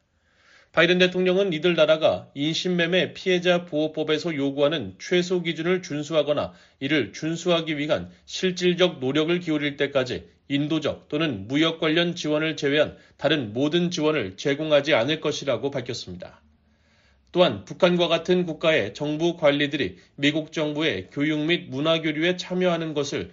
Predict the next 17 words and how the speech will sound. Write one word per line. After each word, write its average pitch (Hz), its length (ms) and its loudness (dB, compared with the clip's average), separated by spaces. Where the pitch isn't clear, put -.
금지할 165 540 0
것도 113 400 -4
지시했습니다. - 840 -10
이와 151 200 4
함께 147 420 0
다자개발은행과 160 1200 2
국제통화기금에서 160 1400 -2
미국 151 300 -2
대표들이 143 600 -4
북한, 131 440 0
중국, 156 500 -6
러시아 147 400 4
등 110 260 -8
국가에 160 380 0
대한 147 320 -2
자금 147 440 -2
대출이나 151 600 -4